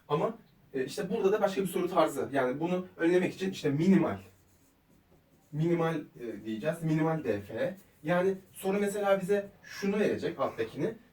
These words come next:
Bunu minimalleştirmemizi isteyecek. Yani burada fazladan state kullandık, fazladan durum kullandık. Bu istediğimiz bir şey değil. Hani, e, amacımız burada kağıt üzerinde hızlı işlem yapmak ve hani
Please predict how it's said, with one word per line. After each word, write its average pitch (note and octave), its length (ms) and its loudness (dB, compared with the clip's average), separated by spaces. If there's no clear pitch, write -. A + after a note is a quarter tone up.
Bunu A#3+ 260 0
minimalleştirmemizi F3+ 920 -4
isteyecek. F#3+ 440 -10
Yani D#3 280 0
burada F#3+ 220 0
fazladan G#3 540 0
state - 520 -4
kullandık, A2 380 -6
fazladan D#3+ 440 -2
durum D#3 240 2
kullandık. G#2 440 -6
Bu D#3+ 100 -4
istediğimiz E3 380 -2
bir D3 40 -8
şey E3 160 -4
değil. C#3+ 200 0
Hani, A#2 140 -4
e, - 640 -16
amacımız D#3+ 420 2
burada F#3 140 2
kağıt F3 200 0
üzerinde F3+ 300 2
hızlı D3 260 -4
işlem B2 280 -4
yapmak A2 280 -8
ve C#3 60 -4
hani D3+ 240 0